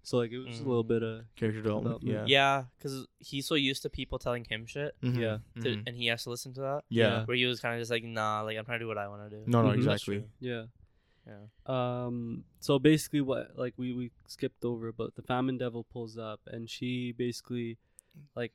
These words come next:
Speaker 1: I guess some, in
Speaker 3: Takes.
Speaker 1: some weird way,
Speaker 3: Yeah.
Speaker 1: takes Yoru
Speaker 3: Yeah.
Speaker 1: from Asa, and then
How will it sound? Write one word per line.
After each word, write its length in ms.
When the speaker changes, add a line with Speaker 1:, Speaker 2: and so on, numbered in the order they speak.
Speaker 1:
I 60
guess 220
some, 240
in 60
Speaker 3:
Takes. 260
Speaker 1:
some 320
weird 300
way, 260
Speaker 3:
Yeah. 220
Speaker 1:
takes 120
Yoru 560
Speaker 3:
Yeah. 520
Speaker 1:
from 380
Asa, 720
and 200
then 400